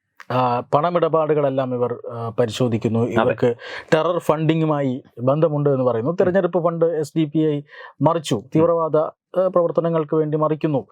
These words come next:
Speaker 2: ഉം.
Speaker 1: എന്നൊക്കെ കണ്ടെത്തിയിട്ടുണ്ട്. പക്ഷേ ഇപ്പോഴും, ആ, ഈ കോടതികളിൽ ഒരേ കാര്യങ്ങൾ തന്നെ പറയുന്നതല്ലാതെ കൂടുതൽ കണ്ടെത്തലുകളോ അല്ലെങ്കിൽ കൂടുതൽ അറസ്റ്റുകളോ ഒന്നും തന്നെ ഉണ്ടാകുന്നില്ല ഈ വിഷയത്തിൽ.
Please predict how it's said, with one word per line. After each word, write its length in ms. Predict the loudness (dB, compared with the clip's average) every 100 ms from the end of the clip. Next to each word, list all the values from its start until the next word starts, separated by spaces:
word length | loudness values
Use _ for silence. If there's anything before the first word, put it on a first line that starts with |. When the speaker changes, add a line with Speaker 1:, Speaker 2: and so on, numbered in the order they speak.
| -8
Speaker 2:
ഉം. 100 | -6 -2
Speaker 1:
എന്നൊക്കെ 260 | 0 2 2
കണ്ടെത്തിയിട്ടുണ്ട്. 560 | 2 0 0 -6 -10 -18 _ -20 -20 -8 -2
പക്ഷേ 180 | 2 2
ഇപ്പോഴും, 640 | 2 2 2 2 0 -6 -14 _ -2
ആ, 180 | 2 2 2
ഈ 340 | 2 2 0 -4 _ -8
കോടതികളിൽ 680 | 2 2 2 2 2 2 -2 -12 _ _
ഒരേ 280 | 2 4 4
കാര്യങ്ങൾ 560 | 4 2 2 0 -2 -2
തന്നെ 140 | 0
പറയുന്നതല്ലാതെ 840 | 0 0 -2 -2 -2 -2 -4 -6 -14 _
കൂടുതൽ 300 | 0 0 2
കണ്ടെത്തലുകളോ 840 | 0 0 0 0 0 2 2 0 _ _ -2
അല്ലെങ്കിൽ 220 | 0 0
കൂടുതൽ 320 | 0 0 0
അറസ്റ്റുകളോ 600 | 0 -2 -2 0 2 2
ഒന്നും 220 | 0 0 -2
തന്നെ 140 | 0
ഉണ്ടാകുന്നില്ല 580 | -2 0 0 -2 -4 -6
ഈ 120 | -6
വിഷയത്തിൽ. 400 | -4 -4 -4 -6